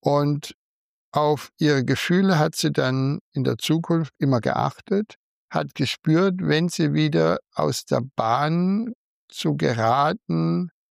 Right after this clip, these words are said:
droht, und hat gleich mit dieser Bachblüte Elm gegengesteuert.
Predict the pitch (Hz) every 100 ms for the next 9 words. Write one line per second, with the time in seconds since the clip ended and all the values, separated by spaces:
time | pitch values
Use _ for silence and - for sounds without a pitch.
0 | _ _ _ - - 147 170 254 - -
1 | - _ _ _ _ _ _ - 151 156
2 | 156 - 131 139 139 143 143 151 139 135
3 | 131 120 117 - 143 123 127 - 123 131
4 | 135 139 - _ _ - - 123 120 123
5 | 110 - 92 90 - -